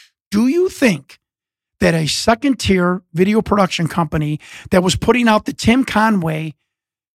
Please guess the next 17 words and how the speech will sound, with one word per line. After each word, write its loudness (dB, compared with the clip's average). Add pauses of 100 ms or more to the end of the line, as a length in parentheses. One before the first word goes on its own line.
(1300)
golf 2 (140)
dwarf, 2
he 0
called 2
himself, 2
he -2
was -2
on -2
his -4
knees, -4
he -8
pretended -6
to -6
be -4
a -2
little -2
person, -2